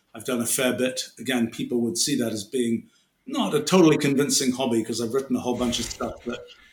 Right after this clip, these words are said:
people think is, is, you know, fairly, fairly serious, so to speak, about, about, uh, history. And I particularly,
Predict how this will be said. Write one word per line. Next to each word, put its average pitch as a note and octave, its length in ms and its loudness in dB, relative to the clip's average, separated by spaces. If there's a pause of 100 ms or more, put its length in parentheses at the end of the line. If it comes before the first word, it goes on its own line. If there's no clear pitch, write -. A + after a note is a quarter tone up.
(200)
people C#3+ 420 -2 (380)
think C3 280 -2
is, A#2 300 -2 (160)
is, - 380 -2 (120)
you C3+ 100 -10
know, A2 300 -6 (200)
fairly, A#2+ 520 -2 (280)
fairly C3 220 -2
serious, C3 460 6
so B2+ 100 2
to A#2+ 60 2
speak, A#2+ 360 -2
about, A#2+ 480 -4 (100)
about, A#2+ 500 -8 (320)
uh, A#2 160 -8
history. A#2+ 420 2
And A#2 120 0
I A#2 140 -4 (320)
particularly, D3+ 640 4